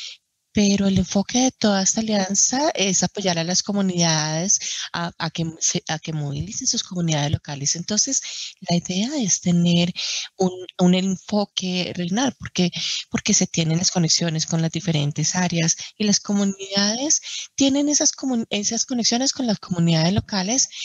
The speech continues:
y Keos es la organización que,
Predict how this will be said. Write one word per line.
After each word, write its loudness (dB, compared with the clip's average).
y 0
Keos 0
es 2
la 2
organización 2
que, 2